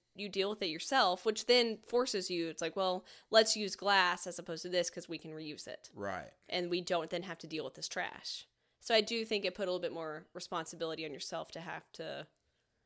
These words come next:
Speaker 1: um, use less trash.
Speaker 2: And I think it was also acknowledged that the corporation would eat a little bit of the cost of packaging and not put it all onto the consumer.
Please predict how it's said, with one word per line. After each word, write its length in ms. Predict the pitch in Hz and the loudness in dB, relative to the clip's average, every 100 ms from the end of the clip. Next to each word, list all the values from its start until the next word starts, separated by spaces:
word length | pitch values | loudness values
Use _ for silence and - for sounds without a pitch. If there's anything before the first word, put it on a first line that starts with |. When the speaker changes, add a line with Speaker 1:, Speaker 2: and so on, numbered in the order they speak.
| _ _ | _ _
Speaker 1:
um, 400 | 180 160 151 156 - | -8 -6 -8 -12 -12
use 240 | 180 175 | -6 -6
less 140 | 156 - | -6 -6
trash. 500 | 196 190 - - - - _ _ - | -2 -2 -2 -6 -10 -16 _ _ -6
Speaker 2:
And 180 | 156 | -2
I 60 | 147 | -2
think 200 | 127 139 | -4 -6
it 40 | |
was 140 | 131 120 | -6 -4
also 420 | 127 127 - 120 | -4 -2 -4 -4
acknowledged 920 | 110 104 113 113 113 107 95 - - | -6 -6 -6 -4 -4 -6 -6 -8 -8
that 460 | 113 104 98 90 - _ _ _ _ - | -4 -2 -2 -4 -10 _ _ _ _ -10
the 500 | 107 110 101 98 90 | -6 -4 -4 -6 -8
corporation 800 | - 127 104 101 113 110 110 101 | -8 -8 -6 -6 -6 -6 -8 -10
would 120 | 98 | -12
eat 160 | 85 107 | -10 -10
a 40 | 101 | -10
little 240 | 101 101 | -10 -10
bit 180 | 98 92 | -8 -10
of 180 | 90 - | -10 -14
the 80 | |
cost 460 | 90 - 101 95 - | -16 -10 -8 -8 -10
of 140 | 92 - | -12 -10
packaging 760 | 104 95 - 87 85 73 87 _ | -8 -6 -8 -12 -14 -16 -20 _
and 140 | 104 | -12
not 200 | 101 69 | -12 -12
put 140 | - 90 | -14 -12
it 80 | |
all 220 | 90 92 87 | -10 -8 -8
onto 240 | 80 76 | -12 -16
the 80 | 67 | -20
consumer. 600 | 65 64 85 67 50 | -16 -14 -14 -16 -20